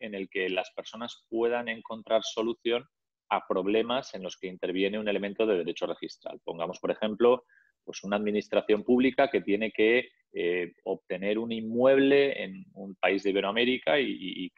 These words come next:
y, pues, necesita información acerca de cómo se registra, o una autoridad judicial que está persiguiendo bienes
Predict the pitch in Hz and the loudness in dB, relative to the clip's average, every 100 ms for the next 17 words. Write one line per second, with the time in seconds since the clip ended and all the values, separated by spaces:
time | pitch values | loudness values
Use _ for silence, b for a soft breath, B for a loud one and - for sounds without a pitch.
0 | _ 87 - _ _ _ - - - - | _ -16 -16 _ _ _ -20 -18 -14 -10
1 | 110 - 101 - - 110 85 - - 85 | -10 -8 -8 -6 -4 -4 -4 -12 -6 -6
2 | 82 - - - - 139 - - 90 - | -6 -12 -14 -14 -2 -2 0 0 0 -2
3 | B B 98 110 131 131 127 123 123 120 | B B 2 4 4 2 2 -2 0 2
4 | 120 123 - 117 117 - 139 143 110 123 | 4 2 0 -4 -4 0 0 0 -4 -4
5 | - 120 - 113 120 123 120 127 135 147 | -2 -4 -4 -4 -2 0 0 2 0 -4
6 | - | -10